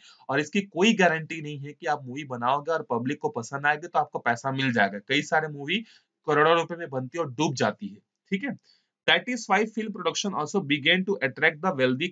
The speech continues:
ca-, capitalistic who could invest there in production। अब यहाँ पर भी कैपिटलिस्ट लोगों की जरूरत पड़ेगी, जिनके पास बहुत सारा पैसा होगा,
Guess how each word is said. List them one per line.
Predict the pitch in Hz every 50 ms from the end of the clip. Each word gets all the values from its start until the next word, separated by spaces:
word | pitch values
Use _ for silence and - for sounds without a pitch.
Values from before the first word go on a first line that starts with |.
| -
ca-, | 151 123 104 117 110 -
capitalistic | 120 117 - 123 113 127 131 139 139 - - 208 190 - -
who | 175 185 185 -
could | 190 - - 139 131
invest | 131 131 151 165 151
there | 127 143 165 156 - 151 160
in | 156 - 127
production। | 117 113 113 - - 135 107 98 95 _ _ _ _ _ _ _ -
अब | 131 135
यहाँ | 135 123 123 131 139
पर | 143 165 156
भी | 151 175
कैपिटलिस्ट | 170 175 170 - 160 156 139 156 160 165 - -
लोगों | 170 151 160 165
की | 151 160
जरूरत | 147 151 147 160 160 -
पड़ेगी, | 160 156 156 147
जिनके | 127 127 123 120 156
पास | 156 - 151 147 131
बहुत | 123 139 147 151
सारा | - 156 147 147
पैसा | 147 139 127 127 - - 156
होगा, | 151 156 156 143 143 139 139